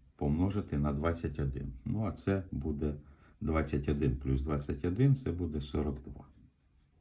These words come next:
І так, давайте тепер розглянемо четвертий приклад.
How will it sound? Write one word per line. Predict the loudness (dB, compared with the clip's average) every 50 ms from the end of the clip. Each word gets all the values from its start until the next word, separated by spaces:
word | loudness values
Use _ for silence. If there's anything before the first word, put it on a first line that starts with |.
| _ _ -20 -20 _ _ -20 -20 _ _ -20 -20 -20 -20 -20 -20 -20 -20 -20 -20 -20 -20 -20 -20 -14 -6
І | -4 -2
так, | 0 4 6 6 6 6 4 -2 -12 -16 -20 -20 -20 -20 _ _ -10
давайте | -6 -2 0 2 2 2 2 0 -2
тепер | -2 -4 -2 0 2 2 2
розглянемо | 2 0 0 0 0 2 2 0 0 0 -2 -2
четвертий | -2 0 0 0 0 2 2 2 2 2 0 -6 -8
приклад. | -8 -8 -8 -10 -10 -10 -10 -10 -10 -10